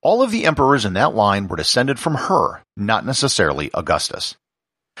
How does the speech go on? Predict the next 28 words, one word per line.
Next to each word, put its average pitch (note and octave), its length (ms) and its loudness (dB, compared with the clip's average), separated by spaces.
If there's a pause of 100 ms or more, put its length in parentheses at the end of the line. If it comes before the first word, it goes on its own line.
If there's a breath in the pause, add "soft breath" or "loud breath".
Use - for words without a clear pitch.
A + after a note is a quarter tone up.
(220 loud breath)
Both B3 220 0
of C4+ 80 4
her G#3+ 160 2
historical D#3 560 2
interpretations A#2 760 -2
have F2+ 120 2
appeared E2+ 340 -4
on E2+ 120 -4
television. F#2+ 500 -2 (600 loud breath)
The G2 140 -2
Machiavellian A#2+ 680 2
version E2 320 -2
is F2+ 120 -6
portrayed G2 640 -2
masterfully F2+ 800 -2
by F#2 240 2
Sean B2+ 340 2
Phillips G#2+ 420 2
in F#2 120 -4
the F#2+ 100 -4
nineteen A#2 360 -2
seventy-six G2 560 -2
B G2 160 -4
B F2+ 100 -6
C F#2 200 -6
miniseries F#2 680 2
I, F2 120 2
Claudius. D#2 560 0